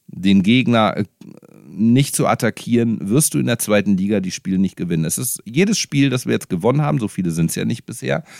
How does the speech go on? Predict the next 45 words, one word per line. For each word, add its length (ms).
haben 200
wir 100
deshalb 420
gewonnen, 360
weil 260
wir 260
mehr 600
beim 300
Armdrücken 680
<laughs> 40
oder 220
beim 200
Fingerhakeln 720
<laughs> 100
auf 340
den 180
Tresen 380
gebracht 420
haben 220
als 200
der 120
Gegner. 380
Das 140
heißt, 260
einfach 240
drauf 300
geschissen, 500
ob 200
du 140
irgendwie 420
technisch 440
besser 300
bist 240
oder 160
technisch 400
versierter. 460
Das 180
kommt 260
dann 140
irgendwann 420
on 220
top. 240
Du 80
musst 300
erstmal 500